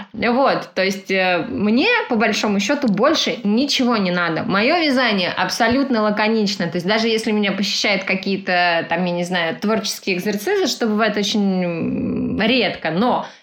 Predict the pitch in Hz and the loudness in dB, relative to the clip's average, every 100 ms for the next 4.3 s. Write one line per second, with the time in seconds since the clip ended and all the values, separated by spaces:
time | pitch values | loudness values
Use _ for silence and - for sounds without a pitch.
0 | _ 214 233 - 247 220 240 320 370 349 | _ -2 0 2 2 2 2 2 4 4
1 | 220 220 277 - 208 202 202 190 254 262 | 2 2 2 0 -2 0 0 -2 -2 -4
2 | 202 214 208 196 190 185 170 156 156 151 | -2 0 2 2 2 2 0 -2 -2 -2
3 | 139 190 330 262 247 180 220 240 202 220 | 2 2 4 2 2 2 2 4 4 4
4 | 170 160 143 | 2 0 -6